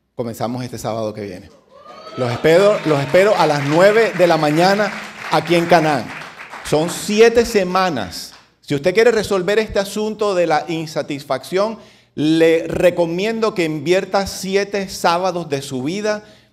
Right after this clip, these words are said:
y muy posiblemente muchas cosas comiencen a cambiar, sobre todo con este tema. Vimos en la serie de madurez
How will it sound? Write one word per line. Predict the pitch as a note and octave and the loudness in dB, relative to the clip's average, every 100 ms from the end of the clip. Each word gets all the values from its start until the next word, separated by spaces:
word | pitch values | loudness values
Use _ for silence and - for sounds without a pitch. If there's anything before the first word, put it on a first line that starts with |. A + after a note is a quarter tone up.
| _ | _
y | E3 D#3+ E3 D3+ D#3+ | -4 -2 -2 -6 -10
muy | C#3 D#3+ G3 | -8 0 0
posiblemente | G#3 G#3 G3 F#3+ F#3 F3 E3+ E3+ | 0 -4 -2 -4 -4 -4 -4 -4
muchas | D#3+ D#3+ F3+ F#3 D#3 C#3 | -4 -4 -4 -4 -8 -8
cosas | D#3 D3 D3+ C#3 | -8 -8 -8 -8
comiencen | B2+ C3 C3 C3+ | -6 -6 -6 -6
a | C3 | -4
cambiar, | A#2+ A#2 C3+ C#3+ | -4 0 -2 0
sobre | - D#3+ C#3 C#3 | 0 2 2 0
todo | - E3+ E3+ D3 | 2 2 2 -2
con | C3+ | -4
este | C#3+ C#3 | -6 -8
tema. | C3 B2 G#2 - _ _ - | -6 -6 -6 -10 _ _ -2
Vimos | C3+ B3 C#4+ | 2 4 2
en | C4 | 4
la | A3 | 2
serie | A3+ A3+ | 4 4
de | A3+ | 4
madurez | F#3+ F3 E3 F3 F3 | 4 2 2 0 -2